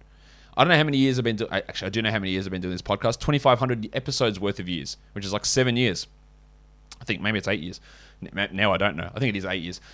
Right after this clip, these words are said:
I've been telling you since De'Anthony Melton came into the league that he's gonna be an impactful player.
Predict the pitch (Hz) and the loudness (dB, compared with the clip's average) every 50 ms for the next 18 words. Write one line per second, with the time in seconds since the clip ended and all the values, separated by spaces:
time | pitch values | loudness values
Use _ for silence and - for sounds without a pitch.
0 | - - - - - - - - - - - - - - 139 139 160 156 - 170 | -20 -20 -20 -20 -20 -20 -20 -20 -20 -20 -20 -20 -6 0 4 6 6 8 8 8
1 | 180 180 165 156 156 - - 156 156 - - - 147 147 135 147 139 139 139 131 | 8 8 6 6 4 4 2 0 0 0 0 2 2 2 4 2 2 0 0 2
2 | 160 143 139 127 123 123 117 131 131 110 123 - - - - - - - - - | 2 4 4 4 4 4 6 6 6 6 4 0 -4 -12 -20 -20 -20 -20 -20 -20
3 | - - - - - - - - - - - - - 147 139 127 127 139 135 123 | -20 -20 -20 -20 -20 -20 -20 -20 -20 -20 -20 -4 0 2 4 6 6 6 6 6
4 | 127 123 120 - - 127 117 - - 117 92 - 117 113 110 95 | 6 6 4 4 4 4 4 4 0 -6 0 4 6 8 8 8